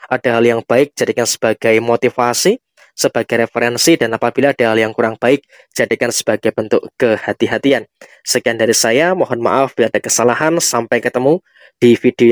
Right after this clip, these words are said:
yang berikutnya, dan untuk live besok kita akan live jam tujuh pagi waktu Indonesia bagian Barat. Jaya Jaya Wijayanti, Lepur Dene Pangastuti, Jaya Hadi Deningrat, Rahayu Sagung Dumadi.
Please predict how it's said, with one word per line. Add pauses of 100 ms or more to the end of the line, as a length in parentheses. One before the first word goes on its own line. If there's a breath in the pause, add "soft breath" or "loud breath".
yang
berikutnya,
dan
untuk
live
besok
kita
akan
live
jam
tujuh
pagi (380 soft breath)
waktu
Indonesia
bagian
Barat.
Jaya
Jaya
Wijayanti, (400 loud breath)
Lepur
Dene
Pangastuti,
Jaya
Hadi
Deningrat,
Rahayu
Sagung
Dumadi.